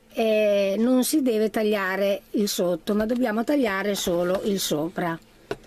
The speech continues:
Quindi anche per questo dovremmo settare la lama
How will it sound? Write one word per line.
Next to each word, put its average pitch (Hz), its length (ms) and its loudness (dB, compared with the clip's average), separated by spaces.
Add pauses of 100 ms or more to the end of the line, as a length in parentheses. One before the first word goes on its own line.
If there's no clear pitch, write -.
(380)
Quindi 247 500 -2 (500)
anche 285 320 -2
per 311 200 -2
questo 277 680 0 (520)
dovremmo 220 760 2 (1300)
settare 220 500 -4
la 196 140 0
lama 196 760 0